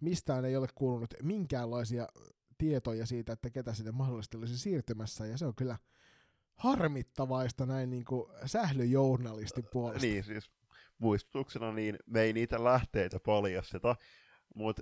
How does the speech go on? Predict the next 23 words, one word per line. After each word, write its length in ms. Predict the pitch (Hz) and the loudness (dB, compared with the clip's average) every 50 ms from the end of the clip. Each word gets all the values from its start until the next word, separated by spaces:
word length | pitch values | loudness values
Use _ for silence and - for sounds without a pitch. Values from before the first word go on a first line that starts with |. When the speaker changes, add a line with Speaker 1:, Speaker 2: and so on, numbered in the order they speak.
| - - - | -8 0 2
Speaker 2:
ehkä 320 | 151 156 - - - 107 | 4 4 4 2 0 0
tää 140 | - 123 135 | 2 2 2
nyt 180 | 139 131 - - - - _ _ _ _ _ | 2 0 -2 -6 -6 -10 _ _ _ _ _
omalta 360 | 123 131 135 135 127 110 113 | -4 -2 0 0 -2 -2 -2
osaltaan 400 | 104 113 113 107 - - 107 101 | -4 -2 -2 -4 -2 -2 -4 -4
kertoo 460 | - 117 120 110 110 - 101 98 98 | 0 0 2 2 2 0 -2 -4 -2
taas 360 | - - 101 98 98 - - - | 0 0 2 2 2 0 -4 -8
sitä 240 | 117 - 110 104 | -4 -2 0 -2
kieltä, 520 | - - 113 110 104 98 95 110 98 92 92 | 0 2 2 2 2 2 0 -2 -2 -2 -2
että 100 | - - | -4 -4
kun 120 | - 98 | -4 -2
Lappeenranta 580 | 98 98 - - - 92 98 101 107 104 107 104 | 0 0 -2 -2 -4 -4 -4 -4 -4 -2 -2 -2
on 100 | 101 92 | -2 -2
siellä 240 | 107 101 95 98 - - | -2 -2 -2 -2 -4 -6
jumalattoman 640 | 101 92 92 92 92 98 - - - 120 113 113 - | -6 -4 -4 -4 -4 -4 -4 -4 -4 -2 -2 -2 2
kaukana 580 | 110 107 104 101 98 - 101 90 92 95 95 - _ _ _ - - - - _ _ _ _ _ | 4 6 6 6 6 2 0 0 0 0 -2 -2 _ _ _ -20 -20 -20 -20 _ _ _ _ _
Etelä-Karjalan 880 | - 110 107 - 110 98 95 95 - 95 95 95 95 92 92 92 92 95 | -6 -6 -2 0 0 0 0 0 -2 -2 -2 0 0 0 0 -2 -2 -2
mailla, 540 | 98 101 104 98 92 87 87 92 90 90 - - | 0 2 2 2 2 0 0 -2 -2 -4 -4 -6
et 240 | - 98 92 - - - | -6 -8 -8 -8 -12 -10
eihän 280 | - 104 98 90 92 92 | -4 -2 -2 -2 -2 -2
sinne 300 | 107 113 107 104 104 101 - - _ 107 | -4 -6 -4 -4 -4 -4 -6 -8 _ 0
hirveästi 500 | 110 113 107 101 98 98 90 - - 92 | 2 2 4 2 2 0 -2 -4 -4 -2
uusia 320 | 113 110 104 87 107 98 | -2 -2 -2 -2 -4 -6